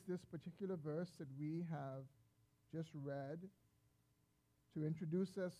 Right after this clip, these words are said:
to this letter of James, to truly open our hearts to the message contained in this letter. We ask for grace,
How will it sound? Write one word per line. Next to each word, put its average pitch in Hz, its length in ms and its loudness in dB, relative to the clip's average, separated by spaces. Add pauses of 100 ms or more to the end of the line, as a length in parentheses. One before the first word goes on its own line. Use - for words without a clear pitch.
(120)
to 156 240 0
this 147 180 -6
letter 139 240 0
of 160 120 -2
James, 123 500 -6 (1600)
to 160 160 -8
truly 175 220 2
open 160 260 2
our 147 240 -2
hearts 139 420 -8 (100)
to 147 60 -6
the 131 100 -4
message 131 580 -6 (1800)
contained 143 420 0
in 131 140 -4
this 127 180 -10
letter. 117 300 -10 (2000)
We 139 100 4
ask 139 280 4
for 196 80 2
grace, 151 420 2